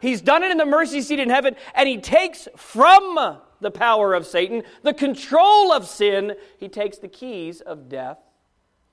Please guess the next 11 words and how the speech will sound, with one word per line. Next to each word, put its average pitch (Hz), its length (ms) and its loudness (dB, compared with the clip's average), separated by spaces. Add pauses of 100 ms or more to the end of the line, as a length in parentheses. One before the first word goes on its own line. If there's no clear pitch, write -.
(480)
and 180 140 -16
of 196 100 -14
hell. 202 360 -16 (1500)
It 175 80 -6
is 180 120 -6
also 233 340 -2
found 196 280 -6
in 185 60 -10
the 175 60 -12
twofold 185 1080 -10
names 180 520 -10